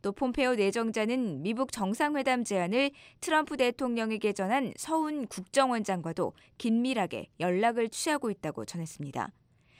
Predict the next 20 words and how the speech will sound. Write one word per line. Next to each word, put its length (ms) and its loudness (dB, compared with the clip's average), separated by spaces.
씨엔엔 360 4
방송도 680 2
트럼프 340 -2
대통령이 680 0
미북 320 -2
정상회담 680 0
제안을 340 0
수락하고 680 0
폼페오에게 960 2
회담 340 0
준비를 520 0
주도하라고 760 0
개인적으로 840 2
지시했다고 720 -4
보도한 340 -4
바 100 -10
있습니다. 500 -10
비오에이 380 6
뉴스 440 -4
안소영입니다. 840 -2